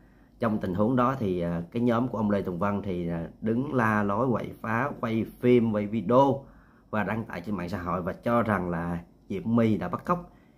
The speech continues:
Dù cho lúc đó thì cơ quan chức năng họ cũng đã trả lời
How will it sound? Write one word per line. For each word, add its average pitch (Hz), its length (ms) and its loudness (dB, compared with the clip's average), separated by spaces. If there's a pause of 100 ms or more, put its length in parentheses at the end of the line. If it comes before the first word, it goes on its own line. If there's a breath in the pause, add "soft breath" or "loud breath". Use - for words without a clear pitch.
(160 loud breath)
Dù 104 320 2
cho 110 180 2
lúc 117 140 0
đó 123 220 4
thì 113 100 2
cơ - 140 -4
quan 101 140 2
chức - 100 -8
năng 107 180 -2
họ 87 240 -2
cũng 92 360 -6
đã 107 300 -4
trả 104 140 -4
lời 98 300 2